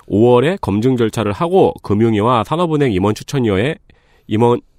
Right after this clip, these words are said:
임원 추천위원회에 추천을 요청할 계획입니다. 작년에 금호타이어가 중국의 타이어 업체인 더블스타에 인수되는 과정에서 이 노사의 반발이 있었고 노사정위원회의 추천을 받아서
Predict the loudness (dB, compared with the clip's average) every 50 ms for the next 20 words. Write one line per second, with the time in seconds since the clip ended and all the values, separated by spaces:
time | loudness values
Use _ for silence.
0 | _ _ _ _ _ -4 -2 0 2 2 0 -2 -6 -8 -6 -4 -2 0 0 0
1 | 0 0 -2 -2 -4 -4 -6 -6 -4 -2 -2 -2 -2 -2 -2 -2 -2 -2 -2 -2
2 | -4 -4 -4 -4 -4 -6 -6 -2 -2 -2 -2 -4 -8 _ _ _ _ _ _ -20
3 | _ _ _ _ _ _ _ -10 -4 -2 -2 0 0 -2 -2 0 0 0 0 0
4 | -2 -2 0 0 0 0 0 0 0 2 2 0 -2 -4 -6 -8 -6 -4 -2 -4
5 | -4 -4 -4 -4 -4 -2 -2 -2 -2 -2 -4 -6 -4 -2 -2 -2 -2 -2 -2 0
6 | 0 -2 -2 -4 -6 -4 -2 0 0 0 0 -2 -2 -2 -2 0 0 0 0 0
7 | -4 -4 -6 -4 -2 0 0 0 0 -4 -4 -2 -2 -2 -2 -2 -4 -6 -10 -14
8 | _ _ _ _ _ _ -10 -4 -2 -2 2 0 0 0 0 -2 -2 -2 -2 0
9 | 0 0 0 -2 -4 -6 -6 -6 _ -2 0 0 0 0 -2 -2 -2 -2 -2 0
10 | 0 0 0 0 0 0 0 -2 -2 -4 -6 -6 -4 -2 -2 -2 -2 -4 -4 -4
11 | -4 -2 -2 -2 -2 -2 -4